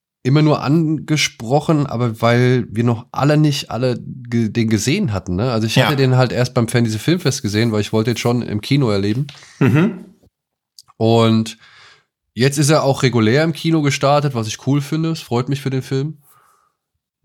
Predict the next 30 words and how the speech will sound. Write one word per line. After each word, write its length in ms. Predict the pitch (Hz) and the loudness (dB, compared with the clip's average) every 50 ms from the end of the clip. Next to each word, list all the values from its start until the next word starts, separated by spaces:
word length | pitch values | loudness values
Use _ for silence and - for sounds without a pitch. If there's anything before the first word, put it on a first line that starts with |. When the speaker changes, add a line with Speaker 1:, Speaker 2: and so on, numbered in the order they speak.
| _ | _
Speaker 1:
Zu 220 | - - - 123 104 | -10 -4 -2 0 0
dieser 240 | 113 107 101 113 | 0 2 2 0
Kontroverse, 1200 | 107 - 117 113 107 104 113 107 98 110 113 127 139 147 143 135 139 143 143 139 135 131 127 123 117 110 - - | 0 2 0 0 0 0 -2 -2 2 2 4 4 4 4 2 2 2 2 2 2 2 0 0 -2 -4 -8 -12 -8
ja, 400 | - 98 101 110 117 117 110 98 87 _ _ _ _ _ _ _ _ _ _ _ _ _ _ _ _ _ _ _ _ _ - - | -4 -2 0 0 0 0 -2 -4 -6 _ _ _ _ _ _ _ _ _ _ _ _ _ _ _ _ _ _ _ _ _ -6 -6
ich 200 | 117 - - - | -4 -4 -2 0
glaube, 200 | 123 120 127 131 | 2 4 4 2
ich 120 | 110 107 | 2 2
meiner 240 | 110 113 117 117 117 | 2 2 2 2 0
Ansicht 240 | 117 117 113 107 117 | 0 0 -2 -2 -2
nach 100 | 113 110 | -2 0
schon 180 | - - 110 | 0 -2 -2
alles 300 | 101 - 104 113 110 - | -2 -2 -4 -4 -4 -2
gesagt. 540 | - 113 95 98 98 104 113 123 123 - - | -2 -2 0 2 2 2 2 2 0 -2 -6
Ich 160 | 107 - - | -8 -6 -2
find's 240 | - 113 110 - - | 0 0 0 0 -2
auch 160 | - 110 110 | -4 -2 -2
schade, 340 | - - - 107 110 113 113 | -2 0 2 2 4 2 2
dass 180 | 107 110 107 - | 0 -2 -2 0
man, 440 | 110 107 104 104 107 104 80 - - - | 0 2 2 2 0 0 -4 -6 -12 -10
äh, 160 | - 101 101 101 | -8 -6 -4 -2
darauf 360 | 90 104 101 101 101 - - | -2 0 0 0 0 -2 -4
zurückgegriffen 800 | - - 104 110 113 113 123 107 - 107 110 101 101 101 98 98 | -6 -2 0 0 0 0 -2 -2 0 -2 -2 -2 -2 -4 -2 0
hat. 360 | 101 113 131 - - - - _ _ _ _ _ _ _ _ _ _ _ _ _ _ - | 0 0 0 -2 -8 -18 -20 _ _ _ _ _ _ _ _ _ _ _ _ _ _ -6
Ich 280 | 113 107 - - 104 | -6 -4 -4 -2 0
würde 220 | 101 127 131 143 135 | 2 2 4 4 2
aber 180 | 123 117 127 120 | 2 2 2 2
niemals, 580 | 123 123 127 139 135 135 135 135 135 135 - | 2 4 4 4 4 4 4 4 2 0 0
sag 200 | - 123 120 120 | 0 2 2 2
ich 180 | 117 117 110 - | 2 -2 -2 -2
mal 800 | 117 113 113 110 110 110 110 113 110 110 110 110 107 - - | 0 2 2 2 2 2 2 2 2 2 2 0 -2 -4 -8